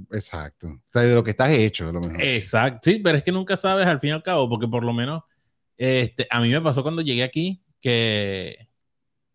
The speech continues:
Speaker 2: eh, yo nunca pensé en que yo iba a cargar teja, weón. ¿Entiendes?
Speaker 1: Ya.
Speaker 2: Y lo hice y no es algo que me cambió la vida, porque
Speaker 1: Sí.
Speaker 2: no es que
Speaker 1: Sí te la cambió.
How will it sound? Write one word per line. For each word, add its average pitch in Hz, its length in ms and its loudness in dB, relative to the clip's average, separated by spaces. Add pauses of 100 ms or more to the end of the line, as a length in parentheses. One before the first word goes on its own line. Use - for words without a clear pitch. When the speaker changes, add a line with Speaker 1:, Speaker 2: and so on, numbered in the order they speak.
(840)
Speaker 2:
eh, 107 460 0
yo 117 240 4
nunca 127 440 2
pensé 120 360 0
en 107 100 -4
que 127 180 -4
yo 139 120 -2
iba 143 360 -2
a 131 100 -8
cargar 104 320 -4
teja, 104 300 -2
weón. 87 360 -8 (380)
¿Entiendes? 98 560 0
Speaker 1:
Ya. 92 240 -8 (480)
Speaker 2:
Y 117 120 0
lo 107 180 6
hice 143 420 4
y 110 460 -2
no 120 220 6
es 110 140 2
algo 143 260 0
que 175 80 -2
me 170 120 0
cambió 107 280 2
la 131 120 4
vida, 127 340 4
porque 101 280 0
Speaker 1:
Sí. 87 40 -4
Speaker 2:
no 101 140 0
es 101 120 -2
que 117 600 0
Speaker 1:
Sí 135 100 2
te 156 80 -2
la - 80 2
cambió. 87 320 -4